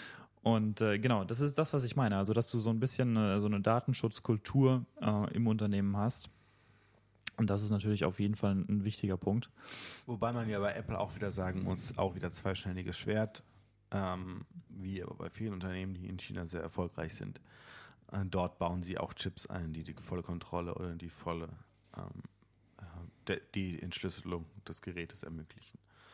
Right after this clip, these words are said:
Speaker 1: Tatsächlich?
Speaker 2: Ist
Speaker 1: Das wusste
Speaker 2: vollkommen
Speaker 1: ich gar
Speaker 2: möglich.
Speaker 1: nicht.
Speaker 2: Ja.
Speaker 1: Das ist
Speaker 2: Also, da, das, da,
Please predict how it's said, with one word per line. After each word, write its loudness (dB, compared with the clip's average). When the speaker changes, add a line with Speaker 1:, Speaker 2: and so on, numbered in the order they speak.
Speaker 1:
Tatsächlich? 2
Speaker 2:
Ist 0
Speaker 1:
Das 4
wusste 4
Speaker 2:
vollkommen 2
Speaker 1:
ich -2
gar 2
Speaker 2:
möglich. -2
Speaker 1:
nicht. -18
Speaker 2:
Ja. -2
Speaker 1:
Das 0
ist 2
Speaker 2:
Also, 4
da, 4
das, 0
da, 4